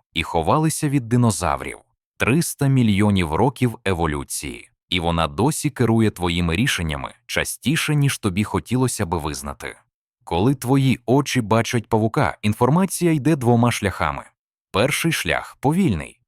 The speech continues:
Він веде через кору головного мозку. Там, де живе логіка, раціональність, аналіз. Цей шлях займає близько п'ятисот мілісекунд.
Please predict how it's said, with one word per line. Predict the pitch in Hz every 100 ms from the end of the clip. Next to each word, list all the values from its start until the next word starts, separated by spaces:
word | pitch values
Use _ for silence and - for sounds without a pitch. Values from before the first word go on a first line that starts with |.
| _
Він | 120 185 185
веде | 131 110 123
через | - 95 -
кору | 107 127
головного | 143 123 104 98 82
мозку. | 82 65 - - - _ _ _ _ _ _
Там, | 95 98
де | 87
живе | 80 78 73
логіка, | 113 127 90 - - - _ -
раціональність, | 98 95 - 82 98 131 92 65 - - - -
аналіз. | 139 160 107 62 - - _ _ _
Цей | - 101
шлях | 85 131 131 - -
займає | 82 107 147 190 175
близько | 139 170 - 151
п'ятисот | - 107 - - 160 170 -
мілісекунд. | 123 123 113 107 - 67 58